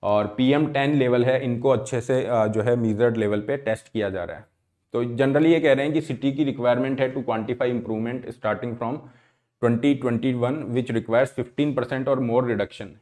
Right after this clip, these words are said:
एनुअल एवरेज का आपको लगभग पन्द्रह प्रतिशत और उससे ज़्यादा रिडक्शन की आपको ज़रूरत है। अगर आप इतना रिडक्शन नहीं कर पा रहे हो पन्द्रह परसेंट का, तो फिर हम आपकी सिटी की फंडिंग को यहाँ पे कम कर देंगे। क्लियर?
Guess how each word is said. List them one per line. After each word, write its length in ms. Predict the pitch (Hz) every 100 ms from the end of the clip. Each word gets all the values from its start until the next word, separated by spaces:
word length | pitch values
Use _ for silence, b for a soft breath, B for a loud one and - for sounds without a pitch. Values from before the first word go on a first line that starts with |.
| _
एनुअल 480 | 127 135 156 170 170 143
एवरेज 400 | 120 120 135 131
का 200 | 120 123 - -
आपको 300 | 110 110 -
लगभग 420 | 120 104 120 147 - _ _ -
पन्द्रह 320 | 120 123 143
प्रतिशत 580 | 147 110 - 117 131 - - 117
और 140 | 120
उससे 300 | 127 - 135
ज़्यादा 260 | 117 107 117
रिडक्शन 480 | 107 101 - 113
की 160 | 110 120
आपको 300 | 117 - 117
ज़रूरत 340 | 104 95 104 -
है। 160 | 120 b b b b
अगर 240 | 110 131
आप 160 | 127 127
इतना 260 | 120 123 123
रिडक्शन 440 | 113 110 - 123
नहीं 260 | 113 135 139
कर 120 | 107
पा 160 | 101
रहे 100 | 101
हो 60 | 113
पन्द्रह 320 | 117 110 107
परसेंट 380 | - 101 110 104
का, 180 | 127 156 b b b _ _ _ _ _ _ -
तो 100 | 160
फिर 160 | 165 156
हम 180 | 139
आपकी 240 | 123 110 143
सिटी 260 | 131 110
की 80 | 123
फंडिंग 400 | - 117 113 117
को 140 | 127 139
यहाँ 180 | 113
पे 140 | 107 165 - _ _ 135
कम 140 | 131
कर 160 | 113 98
देंगे। 300 | 95 82 98 _ _ _ _
क्लियर? 320 | 139 139 -